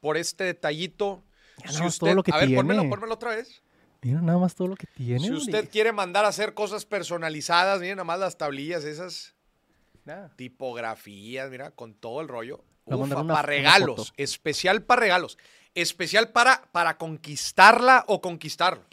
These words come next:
Speaker 2: Mira, voy a, le voy a comprar para ver si así conquisto a la señorita, Moris.
Speaker 1: No, señor productor, mejor no lo haga.
Speaker 2: A ver, a ver si así.
Speaker 1: No,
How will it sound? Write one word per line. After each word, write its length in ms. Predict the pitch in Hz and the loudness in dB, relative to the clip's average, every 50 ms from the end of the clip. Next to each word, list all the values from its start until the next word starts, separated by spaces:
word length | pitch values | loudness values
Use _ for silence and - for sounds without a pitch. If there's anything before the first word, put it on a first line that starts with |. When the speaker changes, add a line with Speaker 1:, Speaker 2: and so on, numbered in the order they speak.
| _ _ _ | _ _ _
Speaker 2:
Mira, 280 | 139 139 151 151 - _ | 6 8 8 8 6 _
voy 220 | - 131 143 160 196 | 2 6 6 6 6
a, 60 | - | 4
le 120 | 160 147 151 | 0 -4 0
voy 160 | 151 170 202 | 4 4 4
a 80 | 240 240 | 4 4
comprar 420 | - 208 190 - 165 180 214 - | 2 -4 0 2 2 2 2 2
para 120 | - 175 156 | 0 0 2
ver 120 | 151 156 | 2 0
si 80 | - - | -2 -4
así 200 | 180 - 196 185 | -2 2 2 2
conquisto 800 | - - 196 196 190 - - 170 185 - - - 220 226 220 - _ _ _ _ _ _ _ _ _ | 4 4 2 2 2 -2 -2 -2 -2 -2 2 6 6 6 6 4 _ _ _ _ _ _ _ _ _
a 120 | - 147 | 4 4
la 80 | 160 151 | 4 4
señorita, 520 | - 170 151 143 135 131 143 - - 170 | 0 -4 -4 -2 -2 -2 -2 -2 -2 -2
Moris. 180 | 165 143 170 170 | -2 -2 -6 -4
Speaker 1:
No, 320 | 165 147 139 127 117 110 98 | -6 -4 -4 -6 -6 -8 -10
señor 240 | - 117 117 107 98 | -12 -14 -16 -18 -16
productor, 420 | _ 113 107 92 _ - 107 101 | _ -20 -20 -18 _ -18 -18 -14
mejor 260 | 110 117 - 143 147 | -14 -14 -12 -12 -10
no 120 | 147 147 131 | -10 -10 -10
lo 120 | 117 104 | -10 -10
haga. 140 | 98 98 - | -8 -8 -6
Speaker 2:
A 60 | - | -4
ver, 240 | - 180 151 - - | -4 -4 -4 -6 -6
a 120 | - 139 147 | -4 -2 0
ver 200 | 143 165 151 165 | 0 2 0 0
si 120 | 156 - 208 | 2 2 0
así. 360 | 175 - - 165 147 120 - - | 0 0 -2 -4 -4 -6 -8 -16
Speaker 1:
No, 640 | 135 135 135 135 120 113 104 98 95 95 92 87 | -14 -12 -12 -12 -12 -14 -16 -18 -20 -20 -20 -20